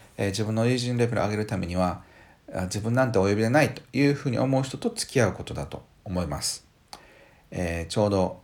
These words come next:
えー、来週、ジョン・グレイさんの家に泊まりに行くんですけど、えー、どうでしょうか。ジョン・グレイ博士の家に一人で泊めて、なかなか多分、<laughs> あの、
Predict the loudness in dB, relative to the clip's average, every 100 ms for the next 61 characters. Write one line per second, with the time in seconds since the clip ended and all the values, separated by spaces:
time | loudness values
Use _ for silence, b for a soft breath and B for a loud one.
0 | _ -6 -6 -4 -4 -4 -4 -4 -6 -2
1 | -2 0 0 0 -4 -8 -8 -8 -6 -6
2 | -6 -8 -6 -6 -4 -6 -8 -8 -8 -8
3 | 0 0 B B B B B B -8 -6
4 | -4 -4 -6 -6 -6 -6 -2 2 2 0
5 | -4 -4 0 2 2 4 2 0 -4 -4
6 | -4 -2 -4 -6 -10 -2 0 0 -2 -4
7 | -2 0 -2 -4 B B -6 2 2 4
8 | 4 4 6 6 6 0 -4 -12 -8 2
9 | 4 4